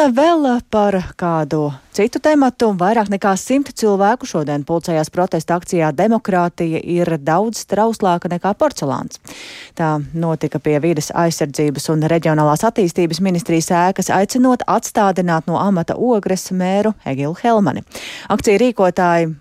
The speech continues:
vairākas pilsoniskās sabiedrības organizācijas, pieprasa ministram Mārim Sprindžukam izvērtēt Helmaņa darba tiesiskumu un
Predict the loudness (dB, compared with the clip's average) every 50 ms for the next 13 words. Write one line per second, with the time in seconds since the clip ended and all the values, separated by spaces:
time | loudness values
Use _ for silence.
0 | _ -14 -10 -6 -6 -4 -4 -4 -6 -6 -4 -2 -2 -2 0 -2 -4 -4 -4 -2
1 | -2 -2 -2 0 -2 -2 0 0 0 0 0 -2 -2 -2 0 -2 -2 0 0 -2
2 | 0 0 0 0 0 0 -2 -2 0 0 0 0 2 0 0 -2 -2 -4 -6 -6
3 | -6 -10 -12 -8 -4 -2 0 -2 -2 -2 -2 0 0 0 0 0 2 2 2 2
4 | 0 -2 -2 0 2 2 2 2 2 0 0 -2 -2 -2 -2 -2 -2 0 0 0
5 | 0 0 0 0 -2 -2 -2 -4 -4 -2 0 0 0 0 0 0 0 0 0 0
6 | -2 -4 0 0 0 0 0 -4 -4 -2 -2 0 2 2 2 2 2